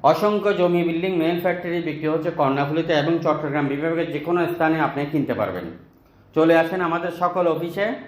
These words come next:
সকল অফিসের নাম্বার দেওয়া আছে। জমি কিনবেন, বিক্রি করবেন,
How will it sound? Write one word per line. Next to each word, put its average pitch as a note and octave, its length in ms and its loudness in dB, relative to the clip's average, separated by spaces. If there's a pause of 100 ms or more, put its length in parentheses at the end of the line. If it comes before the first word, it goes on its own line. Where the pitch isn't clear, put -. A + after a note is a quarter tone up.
(140)
সকল F3 300 2
অফিসের E3+ 320 0
নাম্বার D#3 320 0
দেওয়া E3 180 4
আছে। E3+ 220 -2
জমি D3+ 240 2 (100)
কিনবেন, D3 360 0 (400)
বিক্রি D3 280 -2
করবেন, D3+ 380 2